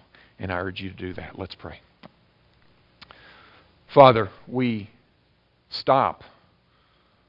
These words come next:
We pause. We, we hit the brakes when we come to John three thirty. And we're stunned because this is against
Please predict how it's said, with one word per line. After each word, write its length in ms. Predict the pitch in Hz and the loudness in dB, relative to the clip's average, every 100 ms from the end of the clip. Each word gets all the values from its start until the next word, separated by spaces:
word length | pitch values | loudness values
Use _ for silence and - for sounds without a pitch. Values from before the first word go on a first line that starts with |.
| _ _ | _ _
We 140 | 120 123 | -10 -8
pause. 640 | - 147 143 113 95 110 | 0 2 4 0 -4 -12
We, 300 | 110 123 101 - _ _ | -8 -8 -10 -16 _ _
we 140 | 127 | -4
hit 220 | 117 147 - | -2 -4 -4
the 60 | |
brakes 500 | 104 120 131 131 - | -4 0 0 0 -10
when 140 | 120 113 | -8 -8
we 80 | 107 | -6
come 260 | 135 120 | -6 -8
to 60 | 104 | -8
John 340 | 107 107 101 | -6 -6 -6
three 260 | - 117 104 | -10 -10 -10
thirty. 380 | 110 104 95 98 _ _ _ _ _ _ _ _ _ _ _ _ _ _ | -8 -8 -8 -16 _ _ _ _ _ _ _ _ _ _ _ _ _ _
And 100 | 110 | -6
we're 80 | 123 | -4
stunned 640 | - - 156 165 120 92 - - _ _ _ _ _ _ _ _ - | -6 0 2 4 2 -4 -16 -20 _ _ _ _ _ _ _ _ -12
because 300 | 117 131 110 | -4 -4 0
this 240 | 139 147 | -2 -2
is 120 | 135 120 | -4 -6
against 500 | 107 135 120 - | -6 -6 -6 -10